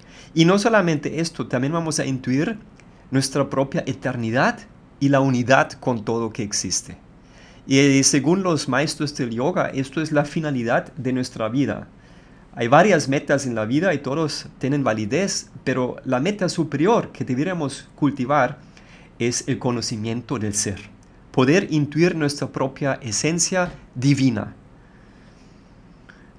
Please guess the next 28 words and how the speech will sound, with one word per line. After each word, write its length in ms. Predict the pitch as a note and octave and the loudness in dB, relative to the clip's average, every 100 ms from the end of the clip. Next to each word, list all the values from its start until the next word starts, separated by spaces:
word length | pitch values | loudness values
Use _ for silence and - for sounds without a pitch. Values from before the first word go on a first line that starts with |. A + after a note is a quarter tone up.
| - - | -20 -2
A 80 | A#2+ | 2
veces 380 | C#3 E3 E3+ - | 4 6 4 2
decimos 420 | C#3+ D#3 E3 C#3+ | 0 2 0 0
en 120 | C3 | 2
yoga, 580 | B2+ D3 D3 C#3+ C3 - | 2 4 4 4 0 -6
la 140 | B2 A2+ | -2 0
meta 340 | C3+ C#3+ C3 | 0 0 -2
de 80 | B2 | 0
la 140 | A2+ | 0
vida 180 | A#2+ D3 | 0 0
es 420 | A2+ A#2 A#2+ - - - - - - | 0 -4 -4 -6 -10 -20 -20 -20 2
intuir 400 | D3 D3 C3 D3 | 4 4 2 2
a 120 | C3 | 2
Dios. 540 | A#2 A#2+ G2+ - - - - - - - - - - - - - - | 2 0 0 -6 -14 -18 -20 -20 -20 -20 -20 -20 -20 -20 -20 -20 -2
En 100 | C#3 | 2
otras 260 | G#3 G#3+ - | 4 2 2
palabras, 800 | D3 C#3+ D3+ D3+ C#3 - - - - - - - | 4 6 6 6 4 0 -6 -10 -20 -20 -16 -4
esto 280 | C3 - | -4 0
es 340 | C3+ C3 - - | 2 2 0 -4
intuir 580 | - C#3+ C3+ C3+ C#3+ - - | 2 2 4 2 2 0 -4
quién 160 | C#3 B2 | -2 0
eres 320 | A2+ C3 B2+ | 0 -2 -2
en 100 | A2 | -4
esencia. 580 | G2+ - G2 F#2 - - - - - - - - | -4 -4 -4 -6 -12 -14 -18 -20 -20 -20 -20 2
Intuir 440 | F3+ - F3+ G3+ | 2 4 2 2
nuestra 340 | F3 E3+ - B2 | 0 -2 -6 -6
esencia 640 | - A#2 G2+ G2 G#2 G2 - - | -4 -4 -4 -6 -8 -14 -8 -8
eterna. 560 | - A2 G#2 G#2 G2+ | -2 -4 -2 -6 -8